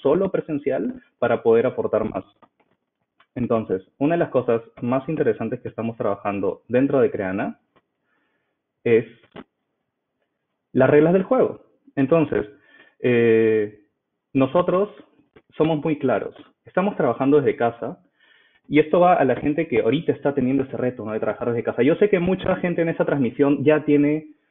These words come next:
ya domina estas cosas, ya ha pasado por, por una etapa en donde ya tiene todo esto claro, pero quizás hay bastante gente que no. Y quizás a gente que esto le pare-, le pueda parecer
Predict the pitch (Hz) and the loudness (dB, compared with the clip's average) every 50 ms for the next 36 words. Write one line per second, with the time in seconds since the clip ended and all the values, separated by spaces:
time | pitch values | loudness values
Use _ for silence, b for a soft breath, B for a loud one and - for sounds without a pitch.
0 | b b 131 139 143 151 151 143 151 156 156 147 143 - - 117 - - 147 147 | b b 2 4 4 6 6 6 4 4 2 0 0 -2 -6 -8 -6 0 2 2
1 | 147 143 - 135 135 135 139 139 - _ _ _ _ _ _ _ _ - - 120 | 2 2 0 -2 -2 0 -2 -2 -4 _ _ _ _ _ _ _ _ -10 -2 0
2 | 120 117 117 117 120 120 117 117 113 - 127 123 127 123 - - 123 123 123 123 | 2 4 4 6 6 6 6 4 2 2 0 0 0 -2 -2 -2 0 2 2 2
3 | 120 - 113 107 107 107 - - - 120 117 123 127 127 120 131 123 120 - 131 | 2 2 2 2 2 2 0 0 0 0 0 2 0 0 0 0 0 0 0 -2
4 | 127 120 113 104 104 104 117 120 120 123 120 117 - 120 117 117 - - 117 - | 0 0 0 0 2 2 2 2 2 0 -4 -2 0 2 2 2 2 -2 -6 -2
5 | 123 113 110 113 120 - - 127 127 - 147 - 175 170 196 190 180 175 180 175 | 0 2 2 2 2 0 0 -2 -2 -2 -4 -4 -4 -2 -2 -2 -2 -2 -4 -4
6 | 170 160 - 175 170 165 170 - 127 135 156 165 135 - - _ _ _ _ _ | -6 -4 -4 -6 -6 -6 -4 -2 0 0 2 0 0 -4 -8 _ _ _ _ _
7 | - 117 - - - - 151 151 - 175 - 185 180 180 175 175 151 - - 156 | -6 -6 -6 -6 -4 -2 -2 0 -2 -4 -6 -4 -4 -4 -2 -2 -2 -2 0 -2
8 | 156 156 - - 113 113 - _ - 117 107 104 101 - 117 123 135 139 - 135 | -2 -2 -2 -4 -4 -4 -4 _ -4 0 2 2 2 4 4 2 2 4 2 2
9 | 117 104 - - 120 117 117 120 | 2 2 2 2 2 2 2 2